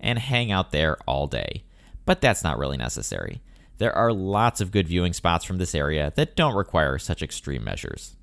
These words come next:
I had a tour customer last year who said their family arrived about two hours in advance, found a spot on the grass near the bottom of the stairs,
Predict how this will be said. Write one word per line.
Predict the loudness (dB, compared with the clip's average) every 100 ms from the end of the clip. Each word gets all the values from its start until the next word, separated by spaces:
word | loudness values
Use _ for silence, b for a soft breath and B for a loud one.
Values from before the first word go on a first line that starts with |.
| -20 -6
I | 0 2
had | 4 2
a |
tour | 0 0 0
customer | 2 0 2 0 2
last | 4 4 0 -2
year | 0 2 0 0
who | 0
said | 4 4 4
their | 2 2
family | 2 2 4 4
arrived | 4 4 4 2
about | 2 2 0 -2
two | 2 6
hours | 6 4 2 0
in | -2
advance, | -2 -2 -4 -6 -10 b b b
found | -2 0 2
a | 0
spot | 2 4 4 0 -4
on | 0
the | 0
grass | 2 4 2 0 -4
near | -4
the | -4
bottom | -4 -2 -2
of | 0
the | -2
stairs, | 0 2 2 2 -2